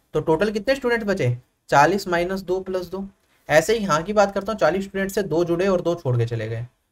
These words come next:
तो यहाँ पे भी इतने स्टूडेंट्स होंगे। अब एवरेज निकल गया दोनों का, वो बराबर दे रखा है, तो ये बराबर कर दिया। क्या मेरे पास ये भी चालीस आएगा और ये भी चालीस आएगा? कट जाएगा, एवरेज था, कट गया।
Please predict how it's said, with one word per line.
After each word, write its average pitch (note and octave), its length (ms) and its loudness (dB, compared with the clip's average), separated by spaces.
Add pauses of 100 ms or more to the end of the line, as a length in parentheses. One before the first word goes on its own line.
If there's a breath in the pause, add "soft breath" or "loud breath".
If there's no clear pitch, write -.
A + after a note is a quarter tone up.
(140)
तो C#3 40 -2
यहाँ C#3 180 2
पे D3 140 -2
भी D#3 100 -6
इतने D3+ 180 -10
स्टूडेंट्स C3+ 400 -10
होंगे। B2+ 180 -4 (340)
अब D#3 240 4
एवरेज E3 300 4
निकल G3+ 200 -2
गया G#3 140 2
दोनों F3+ 220 -4
का, G#3+ 80 0
वो F#3+ 120 -2
बराबर A#2 300 0
दे C3 100 -4
रखा C3+ 180 -6
है, F3+ 60 -4
तो D#3 80 -6
ये B2+ 60 -4
बराबर - 260 -8
कर - 100 -20 (120)
दिया। - 140 -20 (1700)
क्या G3+ 180 8
मेरे A#3 240 4
पास A3 300 4
ये E3+ 160 4
भी G#3 120 0
चालीस G3+ 340 4
आएगा F#3+ 240 4
और G3 100 2
ये D#3+ 140 -2
भी F3+ 100 -2
चालीस F3+ 320 0
आएगा? E3+ 240 0
कट D#3 260 -6
जाएगा, D#3 360 -4 (920)
एवरेज B2+ 360 0
था, A3+ 180 -10 (920)
कट A#2 120 0
गया। G#2+ 140 -10